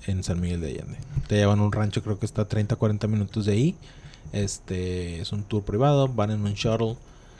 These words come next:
caben creo que doce personas en la van. Te llevan ahí al, a donde escoges tu caballo, montas, vas al recorrido arriba del cerro. Al bajar, te llevan al rancho de,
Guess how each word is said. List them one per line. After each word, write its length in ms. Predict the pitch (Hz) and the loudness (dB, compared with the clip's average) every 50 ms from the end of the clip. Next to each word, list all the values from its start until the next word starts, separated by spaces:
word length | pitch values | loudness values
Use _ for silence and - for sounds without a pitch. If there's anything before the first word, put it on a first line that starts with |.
| - - | -10 -4
caben 260 | - 104 98 101 104 | -2 0 0 0 0
creo 180 | - - 104 101 | -2 -2 -2 -2
que 100 | - 113 | -2 -2
doce 300 | 104 101 104 101 - - | -2 0 0 0 0 0
personas 460 | - - 101 92 - 107 101 104 101 104 | -2 -2 -4 -4 -4 -4 -4 -2 -2 -2
en 80 | 98 98 | -2 -2
la 60 | 98 | 0
van. 300 | 104 123 147 160 185 - - - - - - - - - - - - | 2 2 2 2 0 -2 -6 -12 -18 -18 -20 -20 -20 -20 -20 -6 0
Te 120 | - 107 | 2 4
llevan 360 | 104 104 107 107 107 104 101 101 | 4 6 6 6 4 4 4 2
ahí 340 | 95 92 92 95 95 95 | 2 2 0 0 0 0
al, 320 | 95 92 92 90 85 - - | 0 0 0 -2 -4 -6 -6
a 60 | - | -4
donde 180 | 92 95 98 98 | -4 -2 -2 -2
escoges 360 | 98 - - 104 95 107 - | -4 -4 -4 -4 -4 -6 -6
tu 120 | - - - | -4 -6 -4
caballo, 520 | - 101 113 127 131 127 120 123 127 135 | -2 0 2 2 2 4 4 2 2 2
montas, 680 | 127 117 113 117 117 107 123 120 127 143 - - - - | 2 0 0 0 0 -2 0 0 0 0 -2 -6 -6 -4
vas 200 | 92 95 98 - | -4 -2 0 0
al 80 | 110 104 | 0 -2
recorrido 400 | 107 - - 104 101 104 104 104 | -2 -4 -4 0 2 2 2 2
arriba 220 | 101 104 101 98 | 2 2 2 2
del 100 | 101 101 | 2 2
cerro. 380 | - 147 135 120 117 131 151 160 - - | 2 4 4 4 4 2 2 0 -2 -2
Al 160 | 113 110 101 | 0 2 2
bajar, 440 | 101 101 - - - 143 170 151 - - - - - - - - - - - - - - | 2 2 0 2 2 2 2 2 0 -6 -12 -18 -18 -18 -18 -20 -20 -20 -20 -20 -8 -2
te 140 | - 117 107 | 0 0 2
llevan 280 | 104 104 107 117 113 | 2 0 0 -2 -2
al 100 | 110 101 | -4 -2
rancho 460 | 95 104 104 107 101 - - 117 113 | -2 -2 -2 -2 -2 -2 0 0 0
de, 680 | 104 107 101 95 92 90 85 85 85 85 78 73 65 | 2 0 0 0 -2 -2 -4 -4 -6 -6 -8 -8 -10